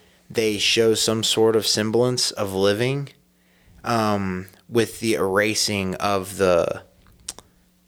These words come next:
uh, would it be, like, an independent observer? You know, like, it's brainless, you're mindless, so you might as well be dead.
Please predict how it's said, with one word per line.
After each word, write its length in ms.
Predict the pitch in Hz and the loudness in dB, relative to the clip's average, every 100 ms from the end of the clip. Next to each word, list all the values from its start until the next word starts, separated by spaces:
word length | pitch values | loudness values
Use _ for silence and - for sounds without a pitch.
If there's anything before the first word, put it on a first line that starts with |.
| _ | _
uh, 460 | 113 82 55 50 - - _ - | -8 -8 -10 -14 -14 -18 _ -16
would 180 | - 101 | -6 -4
it 60 | 95 | -2
be, 100 | 101 | 0
like, 180 | 92 95 | 0 -2
an 80 | 82 | -6
independent 720 | 98 95 98 95 95 90 - - _ | -4 -4 -4 -4 -4 -6 -10 -20 _
observer? 760 | - 101 92 95 95 98 101 101 _ _ _ _ _ _ | -6 -4 0 0 2 0 -2 -4 _ _ _ _ _ _
You 160 | - - | -6 -2
know, 340 | 110 104 104 - - | 0 -2 -4 -8 -6
like, 180 | 110 110 | -4 -4
it's 140 | 98 | -8
brainless, 680 | 98 98 110 107 101 92 - | -6 0 0 0 -4 -6 -4
you're 100 | 95 | -4
mindless, 960 | 92 87 90 98 85 71 58 - - - _ _ _ _ _ | -4 -2 -4 -4 -8 -8 -8 -8 -10 -14 _ _ _ _ _
so 140 | - | -2
you 160 | 117 107 | 0 0
might 240 | 101 95 | -2 -4
as 120 | 95 - | -6 -8
well 140 | 85 | -8
be 160 | 82 82 | -8 -8
dead. 440 | 85 55 - - | -6 -6 -10 -18